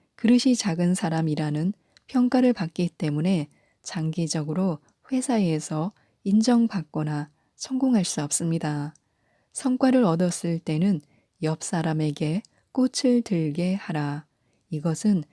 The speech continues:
백 세 시대를 살아가는데 필요한 지혜라고 할 수 있습니다. 상대의 작은 행동에도 관심을 기울여 말을 하다 보면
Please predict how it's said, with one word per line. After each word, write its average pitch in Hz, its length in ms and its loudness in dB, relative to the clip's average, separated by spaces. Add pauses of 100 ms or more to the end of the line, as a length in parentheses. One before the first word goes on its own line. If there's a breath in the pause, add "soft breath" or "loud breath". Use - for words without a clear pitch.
(300)
백 196 180 -2
세 254 220 6
시대를 214 440 4
살아가는데 160 920 0 (320)
필요한 170 520 -2 (300)
지혜라고 165 760 -2 (120)
할 233 140 -4
수 - 160 -4
있습니다. 151 680 -2 (880)
상대의 247 600 6
작은 190 440 2
행동에도 175 800 0 (280 soft breath)
관심을 247 560 4
기울여 170 560 0
말을 160 320 -2
하다 160 280 -4
보면 165 400 -2